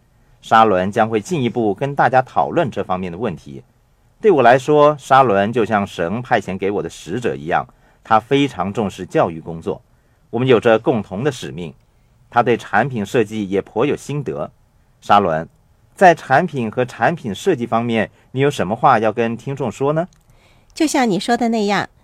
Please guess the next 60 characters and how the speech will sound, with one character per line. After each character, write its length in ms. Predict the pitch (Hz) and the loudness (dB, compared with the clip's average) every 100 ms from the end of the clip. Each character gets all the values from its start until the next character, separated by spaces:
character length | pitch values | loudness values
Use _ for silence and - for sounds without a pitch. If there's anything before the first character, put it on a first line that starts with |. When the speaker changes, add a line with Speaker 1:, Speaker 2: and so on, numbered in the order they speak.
| _ _ _ | _ _ _
Speaker 2:
产 220 | - 285 | -2 0
品 260 | 349 262 202 | 2 0 0
位 180 | 262 226 | 0 -2
于 140 | 208 | -2
B 160 | 208 269 | -4 -2
I 220 | 277 285 | -2 -2
三 200 | 311 320 | -2 -2
角 140 | 202 | -2
形 300 | 170 - 202 | -4 -4 -2
内 160 | 247 214 | -2 -4
部 160 | 233 208 | -6 -8
的 100 | 196 | -8
顶 180 | 208 - | -10 -8
端， 260 | 214 233 262 _ _ _ | -4 -4 -4 _ _ _
是 200 | - 214 | -6 -4
B 160 | 220 | 0
I 160 | 220 233 | 0 0
三 240 | - 254 | -2 -2
角 120 | 233 139 | -2 -6
形 220 | - 196 | -6 -4
当 220 | 226 240 | -4 -2
中 200 | 247 254 - _ | -2 -4 -6 _
最 220 | - 392 | -2 -2
不 120 | 247 208 | 0 -2
重 200 | 220 202 | 0 0
要 160 | 185 | -2
的 80 | 165 | -4
一 100 | 151 | -8
个 140 | 156 | -10
部 160 | - 170 | -10 -10
分。 200 | 196 165 - _ _ _ _ _ | -6 -8 -8 _ _ _ _ _
重 160 | - 370 | 2 4
要 140 | 349 | 4
的 100 | 247 | 2
是 300 | 240 - 226 - _ - | -2 -2 -4 -6 _ -2
建 180 | 320 285 | 0 2
立 160 | 254 | 0
企 300 | 233 - 320 | -4 -4 -2
业 140 | 262 233 | 0 -2
系 200 | - 254 | -4 -8
统， 360 | - 147 120 - | -4 -4 -6 -10
以 100 | 190 | -10
配 240 | - 302 | -4 -4
合 340 | 240 - 196 220 | -4 -4 -4 -4
和 160 | - | -4
支 220 | 208 330 330 | -4 -2 0
援 260 | 220 208 | 0 -2
产 280 | 233 196 202 | -4 -6 -6
品 180 | 208 135 | -6 -10
的 80 | 170 | -8
发 220 | 196 196 | -8 -6
展。 260 | 180 127 - _ _ _ _ _ _ - | -6 -6 -10 _ _ _ _ _ _ -4
虽 120 | 254 | 2
然 160 | 240 233 | 4 4
如 120 | 220 | -2
此， 340 | - 202 170 - _ _ | -6 -4 -6 -8 _ _
一 100 | 220 | -4
家 180 | 233 233 | -2 -4
企 320 | - 247 220 | -6 -6 -2
业 200 | 214 | -2